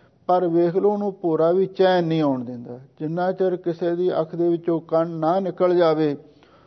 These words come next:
ਉਹ ਕਦੇ ਸੁੱਖ ਦੀ ਨੀਂਦਰ ਸੌਂ ਨਹੀਂ ਸਕਦਾ, ਉਹਨੂੰ ਅਚ ਵੀ ਲੱਗੀ ਰਹਿੰਦੀ ਹੈ।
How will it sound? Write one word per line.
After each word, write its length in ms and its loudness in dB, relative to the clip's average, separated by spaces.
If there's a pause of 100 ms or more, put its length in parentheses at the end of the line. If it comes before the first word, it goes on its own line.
(180)
ਉਹ 140 4
ਕਦੇ 420 4
ਸੁੱਖ 540 -4
ਦੀ 180 -2
ਨੀਂਦਰ 380 0
ਸੌਂ 320 2
ਨਹੀਂ 160 -2
ਸਕਦਾ, 440 -8 (400)
ਉਹਨੂੰ 400 -2
ਅਚ 160 -4
ਵੀ 180 -2
ਲੱਗੀ 320 -2
ਰਹਿੰਦੀ 380 -4
ਹੈ। 100 -14